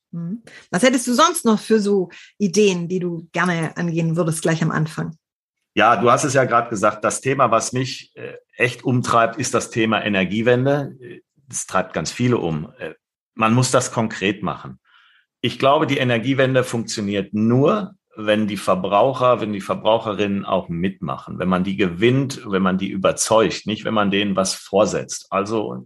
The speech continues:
Speaker 2: bei uns ist es so, in der Energiewende habe ich mich jetzt natürlich, äh, jetzt lange mit auseinandergesetzt.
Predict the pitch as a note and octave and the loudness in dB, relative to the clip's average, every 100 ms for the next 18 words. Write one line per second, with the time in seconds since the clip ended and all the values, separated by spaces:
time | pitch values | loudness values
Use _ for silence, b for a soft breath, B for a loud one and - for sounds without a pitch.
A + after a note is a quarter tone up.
0 | _ - F#2+ C#3+ C3 B2+ B2 - C3 B2 | _ -6 0 0 0 -2 -4 0 0 4
1 | A2+ A2+ G#2+ A#2+ A2+ A2+ F#2+ G#2+ G#2+ G#2 | 4 2 0 0 0 2 2 0 -2 -8
2 | F#2+ F#2 G2+ F#2+ A2 G#2 G2+ b b b | -8 -6 -6 -4 -4 -4 -8 b b b
3 | b _ _ - G#2+ - A2 F#2+ - - | b _ _ -12 -10 -10 -8 -8 -10 -6
4 | G2 G2+ C3 G#2 F#2 F#2 F#2+ F#2 G2 G#2 | 0 2 2 2 0 -4 -2 0 2 0
5 | G#2 G2 G#2+ G#2 - | 0 0 -2 -2 -14